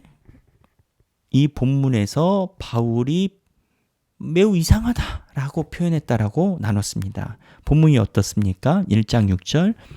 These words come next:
"그리스도의 은혜로 너희를 부르신 이를 이같이 속히 떠나 다른 복음을 따르는 것을 내가 이상히 여기노라." 다른 복음이 뭐였죠? 아예 이단들 얘기가 아닙니다.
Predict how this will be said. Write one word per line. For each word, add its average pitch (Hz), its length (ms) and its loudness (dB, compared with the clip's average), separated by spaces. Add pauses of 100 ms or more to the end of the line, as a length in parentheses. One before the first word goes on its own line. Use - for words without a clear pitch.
(280)
"그리스도의 151 680 2
은혜로 147 320 4
너희를 131 420 4
부르신 123 500 0
이를 131 280 2
이같이 117 420 -2
속히 - 400 -6
떠나 120 380 0 (400)
다른 233 320 2
복음을 240 400 2
따르는 165 480 -2
것을 151 460 -2
내가 117 240 -4
이상히 151 460 -6
여기노라." 107 840 -8 (640)
다른 135 300 -4
복음이 135 320 -2
뭐였죠? 127 720 -6 (920)
아예 165 240 -2
이단들 180 640 4
얘기가 139 340 0
아닙니다. 135 680 -2